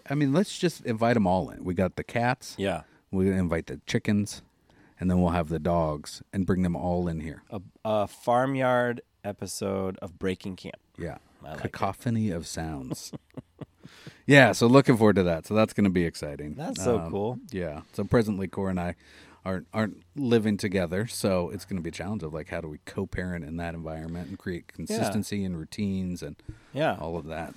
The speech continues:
Speaker 1: So.
Speaker 2: So, yeah, so that's a, I mean, I, we were talking a little bit about this, and the decision to buy a dog together.
Speaker 1: It's getting serious.
Speaker 2: Yeah, that's commitment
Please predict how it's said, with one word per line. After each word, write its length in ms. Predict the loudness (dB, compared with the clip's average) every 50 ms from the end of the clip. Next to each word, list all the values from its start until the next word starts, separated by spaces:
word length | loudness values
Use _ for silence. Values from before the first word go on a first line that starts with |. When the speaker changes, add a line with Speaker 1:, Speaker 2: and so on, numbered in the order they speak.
| -12 -10
Speaker 1:
So. 140 | -6 -6 -2
Speaker 2:
So, 420 | 2 6 8 8 8 8 6 4
yeah, 320 | 2 2 4 4 4 4 2
so 240 | 2 4 4 6
that's 240 | 6 6 4 4 4
a, 200 | 2 0 0 -2 -4 _ _ _ _ _ _
I 80 | 0 2
mean, 120 | 4 4
I, 60 | 4
we 160 | 2 2 2
were 80 | 0 0
talking 280 | 0 0 0 0 0 0
a 40 |
little 140 | 0 0 0
bit 100 | 0 -2
about 280 | 0 0 -2 -2 -2 -4
this, 240 | -6 -6 -6 -6 -6
and 240 | -8 -8 -8 -12 -16 _ _ _ _ -6
the 140 | -2 -2 0
decision 500 | 0 -2 -2 0 2 2 2 2 0 -2
to 180 | -4 -4 -6 -6
buy 320 | -4 -2 0 2 2 2
a 100 | 2 2
dog 380 | 0 0 0 0 0 -2 -2 -6
together. 480 | -12 -12 -10 -10 -10 -8 -10 -12 -12 -16 _ _ _ _ _ _
Speaker 1:
It's 120 | _ -20 -20 _ _ _ -6
getting 200 | -6 -6 -4 -6
serious. 500 | -8 -8 -8 -8 -10 -12 -14 -16 -10 -4
Speaker 2:
Yeah, 360 | -2 0 2 4 2 2 0 -2
that's 260 | -4 -6 -8 -10 -10
commitment 640 | -8 -8 -6 -6 -6 -8 -10 -14 -18 -20 -20 -20